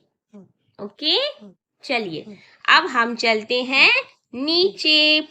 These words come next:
पढ़िए और मिलाइए। कुछ मिलान के लिए दिया है, छोटा कर लेती हूँ, थोड़ा और छोटा करती हूँ। अच्छा, यहाँ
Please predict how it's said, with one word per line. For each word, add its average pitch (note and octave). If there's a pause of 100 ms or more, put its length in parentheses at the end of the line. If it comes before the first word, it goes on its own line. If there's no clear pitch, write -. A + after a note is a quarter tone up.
पढ़िए B3+ (160)
और A#3+
मिलाइए। A3
कुछ D4
मिलान G#3+
के E4
लिए A#3+
दिया G3
है, C4
छोटा B3+
कर A3
लेती G3+
हूँ, C#4 (720)
थोड़ा A3+
और A3+
छोटा B3
करती C4
हूँ। F4 (1200)
अच्छा, C#4 (340)
यहाँ C4